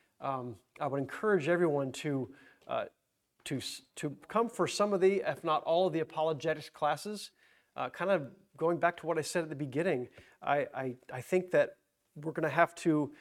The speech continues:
maybe in the next few years, be defending the truth in the Bible to the church in a way. And I think just kinda, that just been on, that was on my heart. This, I studied all week on this, and I, it is what it is, but I,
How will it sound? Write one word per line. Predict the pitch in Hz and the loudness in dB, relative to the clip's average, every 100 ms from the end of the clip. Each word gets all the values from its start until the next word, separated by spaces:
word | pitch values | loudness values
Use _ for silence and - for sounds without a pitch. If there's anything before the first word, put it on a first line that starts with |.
| - - - _ _ _ _ _ _ - - | -20 -20 -20 _ _ _ _ _ _ -18 -10
maybe | 131 160 175 | -2 2 4
in | 165 | 6
the | |
next | 156 160 - - | 6 4 0 -6
few | - 175 | -6 -4
years, | 170 160 196 185 | 0 2 2 0
be | 135 156 | -2 -2
defending | 143 139 - 165 175 190 196 190 - _ _ _ | -2 -6 -2 -2 2 0 0 -6 -12 _ _ _
the | 135 | -14
truth | 143 - 190 220 - | -12 -2 -2 -2 -6
in | 147 | -4
the | 131 | -2
Bible | 120 165 190 131 123 123 _ _ _ _ | 0 2 2 0 -4 -6 _ _ _ _
to | - | -6
the | 185 127 | -6 -6
church | - 196 127 - - _ _ _ _ | -4 -4 -4 -8 -18 _ _ _ _
in | 143 | -10
a | 139 | -8
way. | 131 123 104 _ _ _ _ | -6 -6 -8 _ _ _ _
And | 127 | -12
I | 135 | -12
think | - 185 180 | -2 -2 0
just | 180 - | -8 -8
kinda, | - 185 147 - | -4 -2 -2 -4
that | 180 | -6
just | 214 - | -6 -6
been | 190 | -2
on, | 202 170 | 0 0
that | 190 - | -6 -4
was | 190 | -2
on | 190 | 0
my | 180 | 0
heart. | 151 196 170 | 6 6 6
This, | 151 185 151 | 4 4 2
I | |
studied | 160 - 185 175 175 | 0 2 2 4 6
all | 170 | 8
week | 175 175 | 8 6
on | 170 | 6
this, | 170 - | 6 6
and | 156 | 4
I, | 147 - - - - - _ _ | 4 2 -14 -20 -20 -20 _ _
it | 160 | 6
is | 175 170 | 8 10
what | 180 | 10
it | |
is, | 180 180 123 | 12 10 8
but | 120 139 | 4 4
I, | 139 | 4